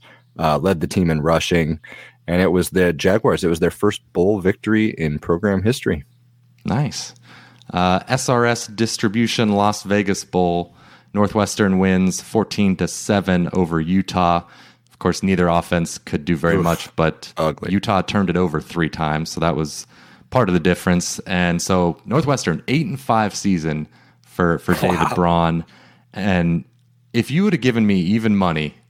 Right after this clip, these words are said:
Speaker 2: uh, on whether or not Northwestern was gonna reach eight wins this year before the season, I probably would have bet, like, half of my net worth on it. So
Speaker 1: <laughs> Unbelievable.
Speaker 2: I'm glad no one offered me that.
Speaker 1: Yeah. Um, the Easy Post Hawaii Bowl,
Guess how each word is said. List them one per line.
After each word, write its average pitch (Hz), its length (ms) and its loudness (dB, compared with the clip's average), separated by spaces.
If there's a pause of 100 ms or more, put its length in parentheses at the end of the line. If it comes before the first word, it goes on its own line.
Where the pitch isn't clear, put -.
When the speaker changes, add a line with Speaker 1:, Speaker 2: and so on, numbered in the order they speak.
(140)
Speaker 2:
uh, 85 300 0
on 85 200 0
whether 95 280 2
or 95 60 0
not 90 260 0
Northwestern 92 580 -2
was 85 120 -2
gonna 87 180 -2
reach 85 240 0
eight 87 120 2
wins 85 260 -2
this 98 180 -6
year 104 320 0 (520)
before - 260 0
the 90 60 0
season, 117 420 0 (400)
I - 60 -20 (100)
probably 95 240 2
would 92 120 4
have 85 120 -4
bet, 85 280 0 (200)
like, 78 260 -6
half 85 280 -4
of 76 120 -10
my 78 140 -2
net 76 240 -4
worth 73 260 -2
on 73 180 -2
it. 71 140 -8
So 76 260 0 (120)
Speaker 1:
<laughs> - 160 -4
Unbelievable. 82 560 0
Speaker 2:
I'm - 20 -6
glad 90 240 0
no 85 80 2
one 82 140 2
offered 73 280 -4
me 73 100 -6
that. 73 260 -6 (440)
Speaker 1:
Yeah. 80 340 -2 (600)
Um, 92 500 2 (340)
the 107 280 -2
Easy 131 220 0
Post 120 440 -2
Hawaii 98 540 2
Bowl, 113 440 2